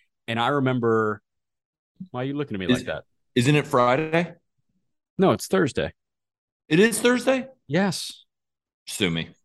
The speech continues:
Speaker 2: I'm not a real baseball guy. Just
Speaker 1: You're
Speaker 2: got
Speaker 1: not a real baseball guy.
Speaker 2: exposed.
Speaker 1: What I will say is Drew Smyly and Nick Lodolo being the pitching matchup is objectively hilarious in Iowa, because if we had, I,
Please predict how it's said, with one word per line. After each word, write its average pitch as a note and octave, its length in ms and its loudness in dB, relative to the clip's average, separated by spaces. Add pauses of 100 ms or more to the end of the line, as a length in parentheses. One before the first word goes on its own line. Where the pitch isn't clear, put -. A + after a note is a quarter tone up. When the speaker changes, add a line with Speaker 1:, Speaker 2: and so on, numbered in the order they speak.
(180)
Speaker 2:
I'm A2 100 0
not B2+ 160 4
a - 20 -2
real C3 140 4
baseball A2 380 -2
guy. D#2+ 300 -8
Just F3+ 140 -8
Speaker 1:
You're C#3 100 2
Speaker 2:
got D#3 60 2
Speaker 1:
not D#3 140 0
a E3 40 2
real E3 180 4
baseball D3+ 460 2
guy. G2 100 2
Speaker 2:
exposed. - 200 -10 (260)
Speaker 1:
What F3 200 4
I E3+ 80 4
will E3+ 220 4
say G3 300 2
is D3+ 300 -6
Drew D3+ 380 -2
Smyly C#3+ 720 2
and A2 180 2
Nick C3 200 -2
Lodolo A2+ 580 -2
being G#2+ 180 -2
the F#2+ 80 -8
pitching A#2 360 -4
matchup A#2+ 520 0
is A2 160 -8
objectively G#2 800 -2
hilarious - 760 -8
in G#2+ 160 -4
Iowa, E2+ 560 -4
because B2 280 0
if A2 100 -4
we C3+ 200 0
had, C3 340 2
I, B2+ 220 -4